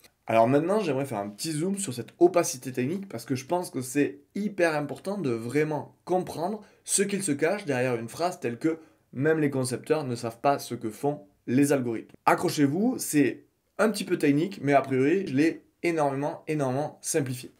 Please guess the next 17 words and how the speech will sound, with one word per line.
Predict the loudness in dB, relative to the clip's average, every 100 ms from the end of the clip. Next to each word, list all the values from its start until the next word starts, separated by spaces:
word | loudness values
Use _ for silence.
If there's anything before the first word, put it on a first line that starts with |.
| _ _ _ _ _
Alors | -4 0
maintenant, | 2 0 2
on |
va | 0
faire | 0 -2 -2
un | -6 -6
zoom | -2 -2 -4
sur | -6 -8 -6
quelque | -4 -2
chose | -4 -4
qui | -8
s'appelle | -8 -8 -4 -2 0
le | 0 0 -4 -14 _ _ _ _ _ _
collaborative | 2 4 2 0 0 0 -4 -4 -12
filtering. | -6 -4 -2 -4 -6 -8 -16 _ _ _ _ _
Alors, | -10 -10 -6 0
ou, | 0 0